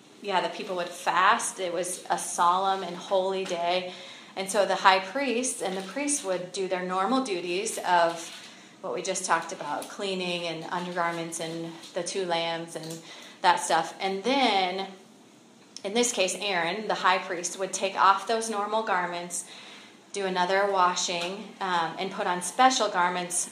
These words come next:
only for the Holy of Holies. And so my understanding in studying is that they were very plain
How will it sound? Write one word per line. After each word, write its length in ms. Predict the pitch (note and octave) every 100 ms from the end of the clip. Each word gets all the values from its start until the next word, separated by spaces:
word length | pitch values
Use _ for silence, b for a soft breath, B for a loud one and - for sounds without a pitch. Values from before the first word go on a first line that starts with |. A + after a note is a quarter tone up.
| -
only 360 | G#3 G#3+ G#3 G3+
for 260 | G3 F#3+ F#3
the 100 | F3
Holy 320 | F3+ F3 D#3+
of 100 | D#3+
Holies. 560 | D3+ C3 - - - - B B B B B
And 180 | G3+ G3
so 400 | G#3 F#3 E3+ -
my 300 | G3 G3+ F#3+
understanding 840 | G3+ G#3 G#3 F#3+ F3+ F#3+ A3+ C4 B3+
in 420 | F#3+ F#3+ - -
studying 520 | - - F3+ F#3+ G#3
is 140 | G#3
that 160 | G3 F3+
they 100 | F3+
were 100 | F3+
very 280 | F3 E3 E3
plain 720 | - - E3 E3+ G#3+ C#4 -